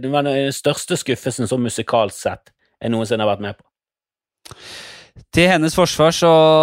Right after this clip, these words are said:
Speaker 2: ut ifra den, eh, hver gang vi møtes-episoden, som ikke er, selvfølgelig, det er jo hennes historie, så det er godt henne, det kan godt hende hun bare feila, men hun sa hun var pissyk, da.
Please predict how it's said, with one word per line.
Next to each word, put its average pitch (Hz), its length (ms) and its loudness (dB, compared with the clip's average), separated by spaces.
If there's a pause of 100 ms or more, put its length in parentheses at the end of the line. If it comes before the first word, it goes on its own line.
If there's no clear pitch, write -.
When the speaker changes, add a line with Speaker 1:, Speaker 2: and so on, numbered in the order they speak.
(180)
Speaker 2:
ut 147 180 0
ifra 151 220 2
den, 139 340 2
eh, 143 680 2
hver 143 100 4
gang 139 160 0
vi 151 120 0
møtes-episoden, 120 760 0
som 151 160 2
ikke 156 240 2
er, 127 240 2
selvfølgelig, 135 400 2
det 139 80 2
er 143 120 4
jo 160 80 -2
hennes 117 280 -2
historie, 127 480 -2
så 143 240 0
det 143 100 2
er 139 100 0
godt 190 180 0
henne, 143 180 2
det 135 100 0
kan 175 120 2
godt 214 160 2
hende 190 140 2
hun 160 80 2
bare 143 120 2
feila, 143 320 0
men 160 120 2
hun 170 120 4
sa 143 200 4
hun 180 80 0
var 156 200 2
pissyk, - 640 -4
da. 147 120 -2